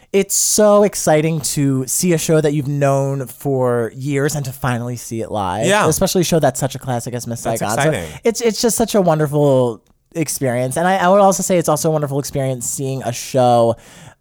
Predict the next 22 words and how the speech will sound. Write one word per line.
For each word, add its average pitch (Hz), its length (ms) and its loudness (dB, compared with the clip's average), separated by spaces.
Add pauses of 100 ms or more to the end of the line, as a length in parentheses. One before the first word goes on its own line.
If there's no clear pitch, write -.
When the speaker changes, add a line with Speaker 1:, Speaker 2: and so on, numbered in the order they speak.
Speaker 1:
um, 110 460 2 (240)
coming 165 280 -2
from 151 120 -4
the 143 80 -2
time 135 240 -2
period 127 240 0
that 117 160 -2
Miss 123 140 -6
Saigon 120 360 -2
was 113 200 -6
written, 107 520 -6 (220)
and 113 140 -6
especially 120 340 -6
from 117 220 -6
the 117 60 -8
U 113 180 -6
K, 117 380 -2
that 127 180 -2
it's 98 100 -4
Speaker 2:
Mm-hmm. 104 80 -4
Speaker 1:
a - 60 -2
certain 139 440 -4